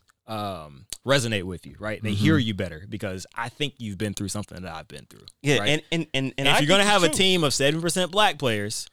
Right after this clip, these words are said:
Speaker 1: it might be better for you to have a really good black coach.
Speaker 3: And this goes to m-
Speaker 1: That would be better than to have a really good
Speaker 3: I'm,
Speaker 1: white coach.
Speaker 3: I'm glad you said that.
Speaker 1: All right?
Speaker 3: This goes to my second li-,
Speaker 1: <laughs>
Speaker 3: this
Speaker 1: Point
Speaker 3: goes to
Speaker 1: blank,
Speaker 3: my
Speaker 1: period.
Speaker 3: second, my second, my second question.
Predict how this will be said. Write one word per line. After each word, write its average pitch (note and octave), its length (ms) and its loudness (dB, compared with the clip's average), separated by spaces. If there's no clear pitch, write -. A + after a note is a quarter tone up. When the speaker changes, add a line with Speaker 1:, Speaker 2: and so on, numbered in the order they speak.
Speaker 1:
it A#2 200 -2
might C3+ 340 2
be D3+ 140 2
better B2+ 320 4
for - 100 -6
you A2+ 180 -2
to A#2+ 140 -2
have A2 460 0
a A#2 140 0
really C3 400 2
good A2+ 500 4
black A2 300 -2
coach. - 340 2
Speaker 3:
And C3 140 6
this G3+ 140 4
goes F#3 240 4
to C#3+ 100 -2
m- C#3+ 80 -2
Speaker 1:
That D3 320 4
would F#3 100 10
be F3+ 100 6
better D#3 280 8
than B2+ 180 2
to B2 140 4
have A#2+ 180 6
a A#2+ 100 0
really A2 360 2
good A2+ 200 4
Speaker 3:
I'm, A#2 80 4
Speaker 1:
white B2 220 6
coach. F#2+ 220 0
Speaker 3:
I'm B2 160 4
glad B2+ 280 4
you C#3+ 60 -2
said C3+ 240 0
that. A2+ 60 2
Speaker 1:
All A2+ 80 6
right? C#3+ 120 6
Speaker 3:
This D#3 140 4
goes F#3+ 220 2
to D#3+ 60 -6
my C#3 140 4
second C#3+ 380 8
li-, B2 160 6
Speaker 1:
<laughs> - 40 2
Speaker 3:
this C#3 100 6
Speaker 1:
Point A3+ 100 8
Speaker 3:
goes A3 60 8
to G#3+ 60 8
Speaker 1:
blank, E3+ 160 8
Speaker 3:
my E3 100 8
Speaker 1:
period. F#3+ 240 8
Speaker 3:
second, B2+ 140 2
my C3 100 6
second, C#3 440 2
my A#2+ 120 6
second A#2+ 320 2
question. E2 360 -2